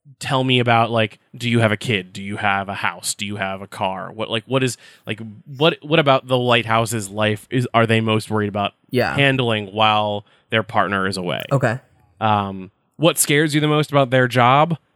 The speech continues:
Speaker 1: To sort of lay down,
Speaker 2: Hmm.
Speaker 1: what is your fear about space?
Speaker 2: Yeah.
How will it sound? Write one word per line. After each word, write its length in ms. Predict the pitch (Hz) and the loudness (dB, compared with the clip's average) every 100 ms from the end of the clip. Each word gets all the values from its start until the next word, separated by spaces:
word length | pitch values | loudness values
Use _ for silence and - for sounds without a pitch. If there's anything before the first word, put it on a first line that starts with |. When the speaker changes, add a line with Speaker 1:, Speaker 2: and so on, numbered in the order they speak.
| _ - | _ -12
Speaker 1:
To 80 | |
sort 180 | 127 147 | -2 2
of 140 | 131 117 | 2 4
lay 180 | 127 | 4
down, 480 | 127 120 113 117 127 | 4 4 2 0 0
Speaker 2:
Hmm. 40 | 127 | 2
Speaker 1:
what 140 | 127 | 2
is 160 | 127 110 | 2 0
your 160 | 117 | -4
fear 460 | 110 - 120 110 110 | -4 -4 -2 0 0
about 480 | 104 104 101 - - | 0 0 0 -4 -10
space? 400 | - 98 62 - | -2 -2 -2 -4
Speaker 2:
Yeah. 240 | 107 95 | -4 -6